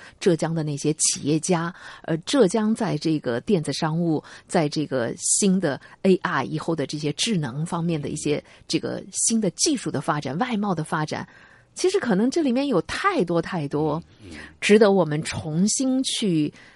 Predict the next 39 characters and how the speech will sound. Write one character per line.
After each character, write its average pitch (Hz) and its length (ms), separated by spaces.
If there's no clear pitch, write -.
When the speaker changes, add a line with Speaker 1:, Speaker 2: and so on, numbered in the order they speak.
Speaker 1:
用 214 240
新 233 320
的 208 100
视 - 280
角 - 160
和 - 120
眼 143 220
光 151 180
去 196 140
打 - 240
量 160 180
的 - 120
地 139 160
方， - 200
对 - 120
吗？ - 240
Speaker 2:
对， 73 100
对， 71 40
对。 73 80
你 104 60
刚 113 200
才 110 60
说 - 180
的 98 160
浙 98 160
江 95 200
的 90 160
这 85 160
种、 73 200
这 78 160
种、 78 180
整 78 160
个 85 120
发 101 280
展 73 220
啊， - 160
也 78 140
就 82 140
跟， 87 200